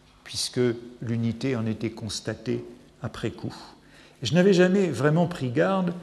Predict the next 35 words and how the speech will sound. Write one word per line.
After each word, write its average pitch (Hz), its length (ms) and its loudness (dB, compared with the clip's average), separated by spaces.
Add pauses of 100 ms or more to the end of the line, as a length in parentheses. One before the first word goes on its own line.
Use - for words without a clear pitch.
(460)
au 120 140 4
contexte, - 840 -2
au 120 80 2
cadre 117 640 -2
dans 104 160 -2
lequel 127 480 0 (380)
se - 180 -4
situait 123 680 -2 (920)
cette - 240 -2
réflexion 135 640 -2
sur 117 180 -4
les 107 260 2
œuvres 110 300 2
du 101 140 0
dix-neuvième 104 580 -4
siècle, - 540 -8 (720)
et, 143 300 6
euh, 107 260 -4
par 107 160 -8
contre-coup 123 540 -2
sur 113 200 -2
les 101 220 0
œuvres 104 300 2
du 90 260 -2
vingtième 95 460 -4
siècle - 440 -2 (380)
et - 80 -6
sur 110 220 -2
l'idéal 117 520 0
de 113 80 0
la 110 120 -4
recherche 104 440 -4
du 107 120 -8
temps - 180 -10
perdu. 101 480 -8